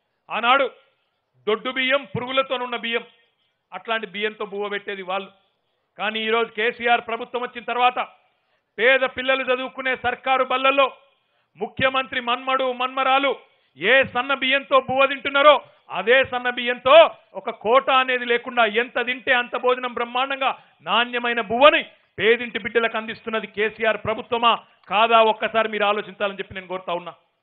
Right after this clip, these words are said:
అది మాత్రమే కాదు, దేశంలో ఎక్కడా లేని విధంగా కాంగ్రెస్ ప్రభుత్వంలో ఆనాడు రెండు వందల పైచిలకు గురుకుల పాఠశాలలుంటే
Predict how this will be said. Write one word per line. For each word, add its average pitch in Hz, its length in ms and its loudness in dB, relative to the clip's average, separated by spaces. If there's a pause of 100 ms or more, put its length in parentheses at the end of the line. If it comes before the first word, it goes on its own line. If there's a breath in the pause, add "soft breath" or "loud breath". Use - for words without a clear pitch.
(460)
అది 180 160 -8
మాత్రమే 220 380 0
కాదు, 220 240 2 (800)
దేశంలో 240 600 0
ఎక్కడా 240 400 4
లేని 240 200 0
విధంగా 240 460 -2 (760)
కాంగ్రెస్ 254 500 -2
ప్రభుత్వంలో 247 480 -2
ఆనాడు 254 420 4 (320)
రెండు 226 320 -6
వందల 254 340 0
పైచిలకు 254 540 -6 (680)
గురుకుల 262 300 -2
పాఠశాలలుంటే 254 1160 0